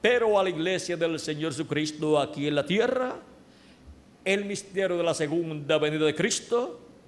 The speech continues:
será revelado por medio de Jesucristo en el Espíritu Santo a través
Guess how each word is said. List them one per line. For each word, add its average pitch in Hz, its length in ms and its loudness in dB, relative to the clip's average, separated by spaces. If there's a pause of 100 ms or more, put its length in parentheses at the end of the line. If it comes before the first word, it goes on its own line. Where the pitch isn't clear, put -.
(280)
será 180 360 2
revelado 196 800 2 (680)
por 156 240 -2
medio 233 500 0 (800)
de 180 100 4
Jesucristo 196 560 -2
en 185 80 0
el 180 60 4
Espíritu 170 400 0
Santo 170 440 2
a 156 80 4
través 165 680 0